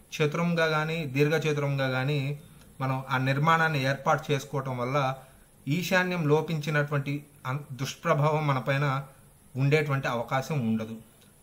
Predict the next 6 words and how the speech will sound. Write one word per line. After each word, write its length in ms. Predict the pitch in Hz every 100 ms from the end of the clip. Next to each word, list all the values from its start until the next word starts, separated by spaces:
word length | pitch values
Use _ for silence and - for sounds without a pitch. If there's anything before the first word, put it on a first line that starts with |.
| - _ - - -
తర్వాత 300 | 151 165 175 156 156 165 - - - - - - - - - - -
ఈశాన్యం 560 | 147 175 170 190 190 185
పెంచుకోవటం 800 | - 151 160 - 175 165 151 156 143 151 - - 120
మంచిదేనా? 600 | 127 139 160 143 127 123 131 - - -
ఎంతవరకు 520 | 139 147 165 147 147
పెంచుకోవాలి? 720 | 175 139 117 - 117 110 101